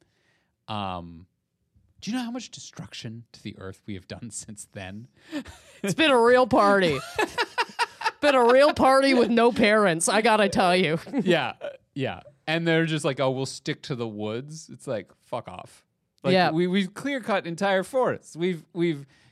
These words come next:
Speaker 1: you know, the Amazon has disappeared. Like, global warming. Like, there is, in terms of violence, there has been so much violence done against these, like, magical creatures by humanity,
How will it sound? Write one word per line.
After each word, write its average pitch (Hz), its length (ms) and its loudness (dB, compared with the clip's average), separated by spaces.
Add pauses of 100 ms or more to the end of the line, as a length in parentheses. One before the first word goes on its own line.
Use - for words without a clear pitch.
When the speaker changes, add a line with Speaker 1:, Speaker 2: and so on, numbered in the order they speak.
Speaker 1:
you 190 100 -6
know, 123 180 -4
the 143 180 -4
Amazon 165 540 0
has 120 160 -8
disappeared. 127 840 -4
Like, 131 420 -4 (420)
global 190 520 2
warming. 151 380 -2
Like, 147 200 -4 (300)
there 196 160 2
is, 180 260 -2 (680)
in 190 160 -4
terms 262 320 -6
of 196 80 -2
violence, 156 760 -4
there 175 240 0
has 165 140 -4
been 170 200 -6
so 202 300 -4
much 240 200 -8
violence 156 560 -4
done 139 280 -4
against 123 380 -8
these, 123 180 -8
like, 117 140 -4
magical 117 560 -8
creatures 98 800 -12 (340)
by 117 220 -6
humanity, 98 800 -12